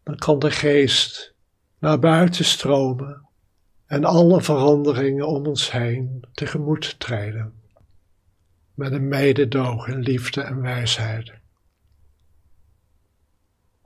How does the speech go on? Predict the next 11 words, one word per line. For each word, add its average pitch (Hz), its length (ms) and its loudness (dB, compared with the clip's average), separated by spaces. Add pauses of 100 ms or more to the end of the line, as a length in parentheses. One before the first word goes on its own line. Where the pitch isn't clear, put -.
(1120)
Maar 170 180 4
laat 170 400 4
nu 202 240 6
de 185 140 2
geest - 640 0 (100)
rusten 113 580 -4 (1160)
in 135 200 -6
de 123 140 -8
toevlucht - 720 -2
in 127 180 -4
jouzelf. 113 880 -4